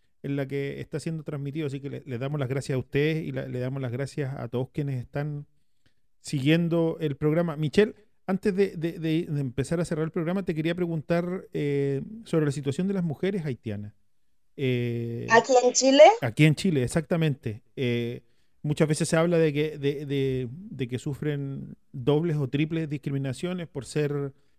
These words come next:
Speaker 1: por ser mujeres, por, por ser negras y, y además por, por, por venir con este estigma de, de país pobre que, que generan lo-,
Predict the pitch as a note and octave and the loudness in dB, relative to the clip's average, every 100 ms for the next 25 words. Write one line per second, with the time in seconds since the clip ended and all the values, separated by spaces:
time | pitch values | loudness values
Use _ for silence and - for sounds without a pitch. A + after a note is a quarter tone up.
0 | _ C3+ D3+ C#3 C3 E3+ E3+ D#3+ C#3+ C3 | _ 0 2 2 4 4 4 -4 -6 -8
1 | B2+ - _ _ C3 A#2 - D3 C#3 D3+ | -10 -14 _ _ -4 -4 0 0 4 4
2 | E3+ F3 F3+ F3+ _ C3+ C3+ - C#3 C#3+ | 4 -2 -6 -10 _ -12 -12 -10 -8 -4
3 | C3 B2+ B2+ D3 D#3+ E3 D3+ D3 D3+ D3 | -2 0 0 -2 -2 -4 -4 -6 -8 -10
4 | _ _ _ _ _ C#3 C#3+ D3 C3 C3+ | _ _ _ _ _ 2 4 2 4 4
5 | D#3 E3 D#3 - - F3 D#3+ E3 D3+ D3 | 4 2 -2 -4 -6 -6 -2 -2 0 -2
6 | C#3+ D3 C3+ C3+ C#3 C#3 F3+ G3 F3 D#3+ | -4 -6 -2 2 4 4 6 6 4 -4
7 | D#3 D#3+ C#3 D3 F#3 G3+ F#3 F3+ E3+ D#3+ | -6 -6 0 2 2 2 -2 -6 -6 -8